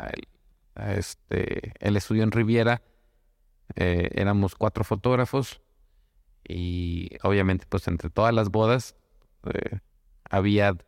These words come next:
a cada quien tenía su micrositio dentro del, del sitio web y, eh, la pareja escogía el fotógrafo, ¿no? Que, que ellos quisieran.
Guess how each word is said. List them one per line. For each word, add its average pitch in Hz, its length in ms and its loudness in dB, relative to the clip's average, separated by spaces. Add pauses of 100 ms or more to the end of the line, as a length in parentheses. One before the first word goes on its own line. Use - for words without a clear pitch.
(300)
a 92 100 -6
cada 107 240 2
quien 104 200 2
tenía 101 220 2
su 101 140 0
micrositio 98 680 2
dentro 98 300 2
del, 90 320 0
del - 220 -2
sitio 104 320 2
web 101 220 2 (600)
y, 87 880 2 (840)
eh, 78 120 0
la 95 120 4
pareja 98 320 2
escogía 98 380 -2
el 98 60 0
fotógrafo, 90 760 0
¿no? 92 240 -2 (360)
Que, - 300 -2
que 98 100 0
ellos 92 200 0
quisieran. 90 340 0